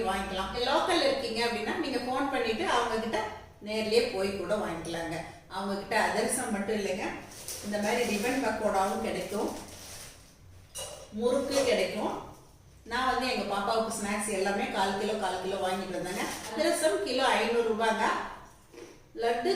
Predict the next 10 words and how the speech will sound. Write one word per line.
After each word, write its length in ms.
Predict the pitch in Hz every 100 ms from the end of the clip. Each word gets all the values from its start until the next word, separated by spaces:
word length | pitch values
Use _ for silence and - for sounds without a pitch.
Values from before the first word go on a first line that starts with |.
| 392
கிலோ 220 | 247 247 208
ஐந்நூறு 260 | 208 214 208
ரூபாய், 300 | 190 - - - - - - - - - - - - - - 247
ரிப்பன் 320 | 254 285 285
பக்கோடா, 320 | 269 247 240 254
முறுக்கு 300 | 240 226 247 240
இதெல்லாம் 320 | 214 233 - - - - 254
கிலோ 180 | 254 269 262
நானூறு 300 | 247 240 240
ரூபாங்க. 320 | 214 220 220